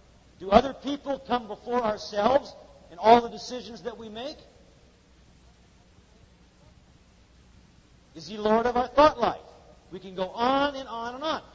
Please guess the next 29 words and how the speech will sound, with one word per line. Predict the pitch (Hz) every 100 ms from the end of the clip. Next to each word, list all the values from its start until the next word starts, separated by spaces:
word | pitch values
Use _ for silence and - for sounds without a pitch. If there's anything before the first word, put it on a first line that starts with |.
| -
This | 277
is | 196
a | 226
very | 226 302 - -
practical | 294 320 - - 170
thing | - 147 127 180 - - - - -
that | 180
Paul | - 262 269
is | 233 -
dealing | 254 277 240 180
with | 175 - - -
here | 247 226 208 196 - -
in | 233 208 190 196 - - 143
this | 202 214 - - -
particular | 220 196 185 196 196 220 - - - -
passage. | 247 277 - 160 - - - -
Mark | 180 294 - 226
mentioned | 240 - 254
something | 247 262 269 262
this | 262
morning. | 226 302 330 262 - - - - - - _ - - - - - - - - _ - _ - - - _
You | 208
know, | 240
how | 214 277
often | 294 311 - 269
do | 233
you | 240
bring | 185 247 254
Jesus | 185 269 320 214 - -